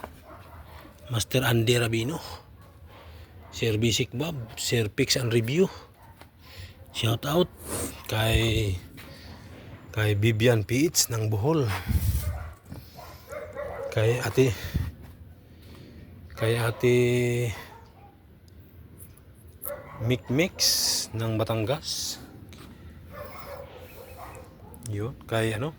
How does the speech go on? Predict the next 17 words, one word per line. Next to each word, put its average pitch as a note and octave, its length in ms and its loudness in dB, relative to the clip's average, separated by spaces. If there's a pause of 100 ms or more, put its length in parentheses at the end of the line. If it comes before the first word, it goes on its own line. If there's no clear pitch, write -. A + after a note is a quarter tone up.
kay G#2 320 -2
Mi. A#2+ 240 4 (1400)
Mi B2+ 160 6
update. C3 400 4 (1200)
Ito, G#2+ 240 2
mga G#2 240 2
basura A2+ 400 4
na G#2+ 160 0
to. A2+ 160 0 (3250)
Yun, A#2 320 2
hanggang B2 240 8
dito D3 240 6
na D#3+ 160 4
lang, E3 160 4
guys. F#3+ 240 4 (1600)
Sa - 160 4
panunood. B2+ 640 2